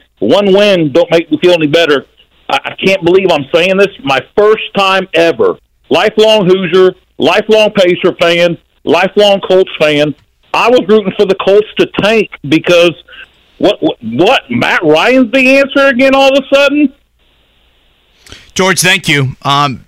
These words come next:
Speaker 2: Jake, I don't know about you, but I received, I would say, a decent amount of tweets and or texts on Sunday of, "Do I really want the Colts to win?"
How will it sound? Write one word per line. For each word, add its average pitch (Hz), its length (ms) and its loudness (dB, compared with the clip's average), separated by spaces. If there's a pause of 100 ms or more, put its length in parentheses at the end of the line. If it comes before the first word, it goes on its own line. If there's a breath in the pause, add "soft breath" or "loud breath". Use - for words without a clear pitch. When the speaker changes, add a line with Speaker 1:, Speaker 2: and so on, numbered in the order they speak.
(140)
Speaker 2:
Jake, 170 280 0
I 156 100 -2
don't 202 100 -2
know 185 80 0
about 147 260 0
you, 135 340 0
but 117 140 -2
I 135 120 -2
received, 139 840 -4 (1300 soft breath)
I 151 80 -4
would 180 120 -2
say, 160 200 0
a 127 40 0
decent 160 460 -2
amount 139 260 0
of 113 120 -6
tweets 165 500 -2
and 139 220 -2
or 131 100 -2
texts - 400 -4
on 113 140 0
Sunday 104 600 -2 (460 soft breath)
of, 113 580 -4 (2000)
"Do 147 160 -2
I 131 60 0
really 135 280 0
want 135 200 -2
the 117 80 -6
Colts 123 300 -2
to 104 80 -4
win?" 92 300 -4